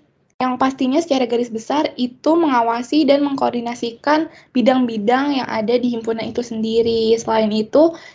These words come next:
kita juga bisa membuat wewenang atau mengambil keputusan di setiap program kerja, program kerja yang mereka ajukan. Gitu, Alfa.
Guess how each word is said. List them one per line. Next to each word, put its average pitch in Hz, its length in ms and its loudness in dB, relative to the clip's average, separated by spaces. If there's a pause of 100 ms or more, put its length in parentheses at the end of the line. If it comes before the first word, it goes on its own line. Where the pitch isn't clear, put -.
(120)
kita 247 240 2
juga 254 400 6
bisa 269 720 -2 (480)
membuat 285 480 6 (320)
wewenang 262 560 0
atau 285 240 2
mengambil 269 400 0
keputusan 247 880 0
di 269 160 0
setiap 226 480 -2
program 220 240 0
kerja, 226 320 -2
program 226 240 -2
kerja 220 320 0
yang 311 80 2
mereka 226 320 0
ajukan. 254 880 0
Gitu, 233 400 -4
Alfa. 247 800 2